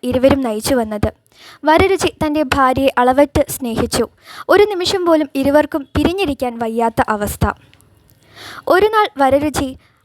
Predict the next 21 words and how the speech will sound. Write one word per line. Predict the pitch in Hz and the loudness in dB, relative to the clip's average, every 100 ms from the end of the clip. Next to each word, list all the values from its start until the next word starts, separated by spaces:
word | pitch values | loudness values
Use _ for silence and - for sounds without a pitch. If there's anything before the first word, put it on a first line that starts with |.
| - | -4
ഭാര്യയുടെ | 269 254 269 320 349 | 2 2 2 2 2
ശിരസ് | - 262 262 277 - | 4 2 2 0 2
തൻ്റെ | 320 381 381 | 2 2 2
മടിയിൽ | 330 311 302 | 2 4 4
എടുത്തു | 247 247 | 2 0
വെച്ച് | 269 240 262 - | 0 0 -2 0
അവളുടെ | 285 349 381 | 2 2 2
നെറുകയിൽ | 320 254 254 277 269 | 2 0 2 0 2
തലോടിക്കൊണ്ടിരിക്കുകയായിരുന്നു. | 247 233 240 - 311 311 285 302 277 269 220 214 214 _ _ - - - | 2 4 2 2 2 2 2 2 4 2 0 -8 -14 _ _ -20 -18 0
വിരലുകൾ | 294 294 294 277 - | 2 4 4 4 2
നീണ്ട് | 269 277 269 269 262 240 _ - | -2 0 0 0 -2 -4 _ 0
ക-, | 269 - 302 | 0 2 2
കറുത്ത | 269 254 - 254 - _ _ - | 2 2 2 2 2 _ _ 0
മുടിയിഴകൾക്കിടയിലൂടെ | 302 311 370 339 320 320 302 254 262 262 247 - | 4 6 6 4 4 2 2 2 4 4 4 2
ഓടി | 262 294 339 | 4 6 6
നടക്കുന്നതിനിടയിൽ | 392 339 320 339 311 302 262 226 220 - - | 2 0 0 0 0 0 -2 -4 -6 -6 -6
സഹധർമ്മിണിയുടെ | 254 254 294 294 320 320 320 | -4 0 2 2 2 2 2
ശിരസിൽ | 330 294 240 - 294 | 2 2 2 4 2
എന്തോ | 240 240 220 - - - - | 2 2 0 -2 -18 -20 0
തടയുന്നതായി | 277 269 349 381 285 233 | 2 4 2 2 0 0
അദ്ദേഹത്തിന് | - 220 254 262 277 | -2 -4 -4 -2 -4